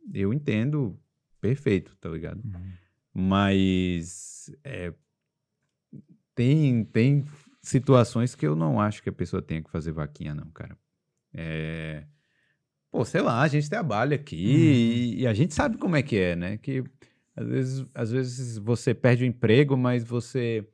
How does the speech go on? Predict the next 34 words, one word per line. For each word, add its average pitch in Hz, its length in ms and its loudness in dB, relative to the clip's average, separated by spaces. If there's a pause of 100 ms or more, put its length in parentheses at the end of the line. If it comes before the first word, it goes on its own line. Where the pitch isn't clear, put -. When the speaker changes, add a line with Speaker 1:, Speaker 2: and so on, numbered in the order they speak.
(320)
Speaker 1:
começa 120 260 0
a - 40 -6
trabalhar 113 340 6
em 117 60 8
outro 117 180 4
lugar, 117 220 4
você 208 120 -2
se 202 160 2
reergue 175 540 8
fácil 127 480 6
Speaker 2:
Uhum, 120 80 6
Speaker 1:
aqui, 107 280 -2
Speaker 2:
uhum, 123 440 2
Speaker 1:
né? 117 260 0
Speaker 2:
uhum. 123 60 -4
Speaker 1:
Quando 151 200 8
você 151 240 4
tem 147 240 8
condição 135 680 6
de 139 120 0
trabalhar, 143 640 4
você 127 120 -2
tem 113 100 0
Speaker 2:
Uhum. 101 60 2
Speaker 1:
dois 101 160 8
braços, 95 300 2
duas 104 180 -4
pernas, 107 340 -4
tal, 101 140 0
você 113 140 -8
consegue 110 340 -2
trabalhar 98 600 0
e 117 40 -2
tal. 123 400 -2